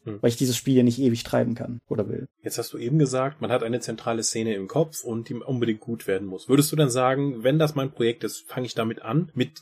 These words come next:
Speaker 1: der, dieser Grundidee, diesem, mit dieser zentralen Szene, die zu schreiben und dann das, das Rest des Abenteuers, das Rest des Settings, das, den Rest der Regeln drumherum zu schreiben?
Speaker 2: Mm, jein.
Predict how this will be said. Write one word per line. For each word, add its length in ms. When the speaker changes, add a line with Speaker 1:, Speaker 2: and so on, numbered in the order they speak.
Speaker 1:
der, 200
dieser 320
Grundidee, 680
diesem, 260
mit 260
dieser 200
zentralen 520
Szene, 360
die 260
zu 100
schreiben 420
und 120
dann 360
das, 340
das 260
Rest 180
des 100
Abenteuers, 560
das 180
Rest 200
des 140
Settings, 420
das, 320
den 100
Rest 240
der 120
Regeln 340
drumherum 480
zu 120
schreiben? 300
Speaker 2:
Mm, 840
jein. 720